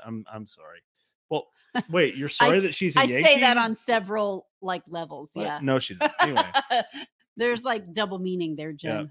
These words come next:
Speaker 2: Jen. <laughs>
Speaker 1: So, wait, wait. What was, what is Bethany referring to?
Speaker 2: I
Speaker 1: Oh,
Speaker 2: think
Speaker 1: Jen
Speaker 2: she's
Speaker 1: saw
Speaker 2: talk-,
Speaker 1: that.
Speaker 2: I think she's talking about the daylight savings.
Speaker 1: Oh, yeah, yeah, yeah.
Speaker 2: Wait, she
Speaker 1: Okay.
Speaker 2: wrote him another one.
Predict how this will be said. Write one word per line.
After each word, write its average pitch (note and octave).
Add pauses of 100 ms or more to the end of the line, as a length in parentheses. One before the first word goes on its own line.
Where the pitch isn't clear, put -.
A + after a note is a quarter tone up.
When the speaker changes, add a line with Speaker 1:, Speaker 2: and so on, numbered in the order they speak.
(140)
Speaker 2:
Jen. A#3+
<laughs> C4+
Speaker 1:
So, C3+ (400)
wait, C#3
wait. B2 (280)
What E3+
was, G#3+
what G3+
is F#3
Bethany E3
referring B2+
to? G#2+
Speaker 2:
I A#3+
Speaker 1:
Oh, -
Speaker 2:
think C4+
Speaker 1:
Jen C4+
Speaker 2:
she's A#3+
Speaker 1:
saw B3
Speaker 2:
talk-, -
Speaker 1:
that. G#3
Speaker 2:
I G#3+
think B3+
she's G#3+
talking F3+
about D#3+
the D3 (220)
daylight D#3
savings. B2+
Speaker 1:
Oh, B2
yeah, A#2
yeah, A2
yeah. G2+
Speaker 2:
Wait, G3+
she A#2
Speaker 1:
Okay. E3
Speaker 2:
wrote B3
him G#3+
another G3+
one. F#3+